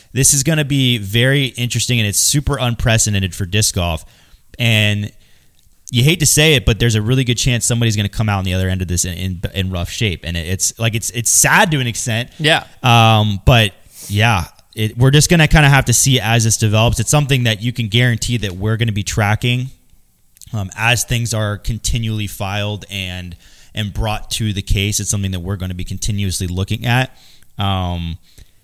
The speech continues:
Speaker 1: and, and making sure we're also getting outside source and opinion on this as well from people that, that know the legal system.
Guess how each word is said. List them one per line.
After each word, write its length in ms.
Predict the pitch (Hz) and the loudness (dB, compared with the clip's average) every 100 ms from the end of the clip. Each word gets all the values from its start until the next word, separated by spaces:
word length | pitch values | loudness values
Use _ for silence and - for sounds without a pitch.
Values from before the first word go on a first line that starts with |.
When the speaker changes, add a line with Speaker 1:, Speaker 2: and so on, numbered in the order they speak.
| _ _ - | _ _ -2
Speaker 1:
and, 300 | 90 90 87 | 0 0 -2
and 160 | 101 | -2
making 280 | 98 92 98 | -2 -2 -4
sure 180 | - 98 | -4 -4
we're 140 | 92 | -2
also 260 | 90 98 101 | -2 -2 -2
getting 280 | 87 92 90 | -4 -4 -4
outside 460 | 92 87 104 92 | -8 -4 -4 -4
source 300 | - 98 90 | -4 -6 -6
and 100 | 92 | -6
opinion 360 | 85 - 92 92 | -2 -2 -2 -4
on 120 | 87 | -4
this 160 | 90 - | -6 -6
as 160 | 85 90 | -8 -6
well 200 | 90 90 | -6 -6
from 160 | 90 | -6
people 300 | - 98 82 | -6 -6 -6
that, 280 | 85 80 - | -4 -6 -6
that 140 | 90 78 | -8 -4
know 240 | 90 90 | -4 -4
the 100 | 85 | -4
legal 300 | 85 87 87 | -6 -6 -6
system. 520 | - 92 - 98 104 | -4 -4 -4 -4 -4